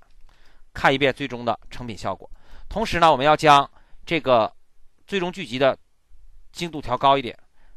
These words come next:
省着这个地面的最终聚集呢，呃，影子显得并不是很真实，同时有黑斑。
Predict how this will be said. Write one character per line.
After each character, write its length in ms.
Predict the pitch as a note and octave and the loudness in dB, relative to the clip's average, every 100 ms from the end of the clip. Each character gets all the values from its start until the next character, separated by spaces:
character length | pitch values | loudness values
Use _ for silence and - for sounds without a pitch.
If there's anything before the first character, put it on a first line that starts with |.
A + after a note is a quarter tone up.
| - | -18
省 240 | - A#2+ | -8 -4
着 100 | B2+ | -2
这 120 | D3+ | 0
个 200 | D#3 D3 - _ _ _ - _ | 2 2 0 _ _ _ -20 _
地 120 | - F3 | -6 0
面 140 | E3+ | 2
的 80 | D3 | 0
最 140 | E3+ | -4
终 120 | D3+ | -8
聚 120 | D3 B2 | -12 -14
集 160 | G2+ | -6
呢， 180 | A#2 G#2+ - - | -4 -4 -8 -10
呃， 180 | A#2 A#2+ | -2 0
影 340 | A2+ B2 G#2+ F#2 | 0 -8 -8 -6
子 120 | D3 | -6
显 200 | - G2 | -4 -6
得 80 | G2+ | -6
并 120 | B2 | -8
不 60 | B2 | -8
是 60 | |
很 120 | A2+ | -8
真 220 | G2 C3+ D3 | -8 -6 -6
实， 240 | - - - _ - - - | -8 -12 -20 _ -20 -20 -16
同 120 | - D3+ | -12 -8
时 200 | D3 C#3 | -6 -4
有 100 | A2+ | -4
黑 160 | C#3+ | -4
斑。 240 | C3+ C#3+ | 2 2